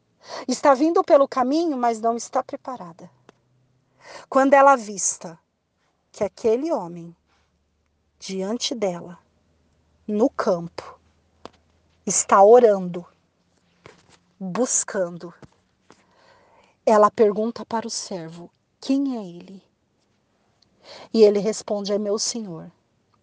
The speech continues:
Naquele momento, ela se cobre e ela se prepara. No momento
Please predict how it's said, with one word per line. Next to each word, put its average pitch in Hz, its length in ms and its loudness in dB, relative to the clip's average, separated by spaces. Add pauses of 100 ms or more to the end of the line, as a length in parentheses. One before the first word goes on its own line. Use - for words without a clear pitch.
(300)
Naquele 277 520 0
momento, 214 600 -8 (140)
ela 190 220 -2
se - 180 -8
cobre 175 560 -4 (320)
e 190 100 -4
ela 170 160 -4
se - 160 -10
prepara. 170 540 -12 (1200)
No 214 140 0
momento 233 420 4